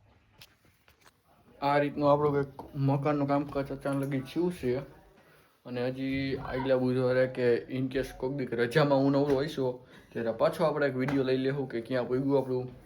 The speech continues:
ઘરનું કામકાજ. ત્યારબાદ હવે આપણે નવ્વાણું ટકા જવાનું છે રાજકોટ. તો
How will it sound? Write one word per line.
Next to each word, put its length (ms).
ઘરનું 200
કામકાજ. 360
ત્યારબાદ 520
હવે 260
આપણે 220
નવ્વાણું 560
ટકા 220
જવાનું 480
છે 40
રાજકોટ. 460
તો 300